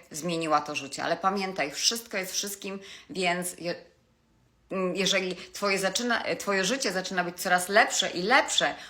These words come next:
to tak naprawdę każdy aspekt twojego życia się polepsza. I twoje życie seksualne, i twoje życie w ogóle, i twoje zdrowie, i twoja radość życia,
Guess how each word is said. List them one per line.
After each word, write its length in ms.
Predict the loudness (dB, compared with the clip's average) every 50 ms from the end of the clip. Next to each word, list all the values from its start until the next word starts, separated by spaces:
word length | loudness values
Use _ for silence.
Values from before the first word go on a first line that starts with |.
| -20 -12 _
to 100 | -10 2
tak 200 | 4 4 4 6
naprawdę 480 | 4 4 4 6 4 4 4 0 -4
każdy 680 | -4 -4 -4 4 8 10 10 10 8 4 0 -2 0 0
aspekt 400 | 0 -2 -4 -6 -8 -10 -12 -4
twojego 320 | -2 -2 -2 0 -2 -2
życia 240 | -4 -4 -4 -4 -4
się 220 | -4 -4 -4 -6 -10 -12 -20 -20 -20 _ _
polepsza. 500 | 2 4 4 4 2 2 -2 -4 -4 -6 -12 -16 -16 -16 -18 -20 _ _
I 260 | -4 -2 -2 -2 -2
twoje 260 | -2 0 0 2 2
życie 240 | 2 0 -2 -4 -4
seksualne, 760 | -4 -4 -4 -4 -4 0 6 6 6 6 6 4 -2 -6 -8 -10 -14 -20 -20 -20 _ _
i 280 | -2 0 0 -2 -4 -6
twoje 380 | -2 2 4 4 4 4 2
życie 300 | 0 0 -2 0 0 0
w 80 | 4 4
ogóle, 380 | 4 4 4 2 2 2 0 0
i 80 | -4 -6
twoje 340 | -4 0 2 2 2 2 0
zdrowie, 520 | 0 2 6 8 8 8 6 2 -2 -4
i 60 | -4
twoja 300 | -4 -2 0 4 6 6
radość 380 | 8 8 8 6 4 0 -2 -2
życia, 360 | -4 -2 -2 0 2 2 2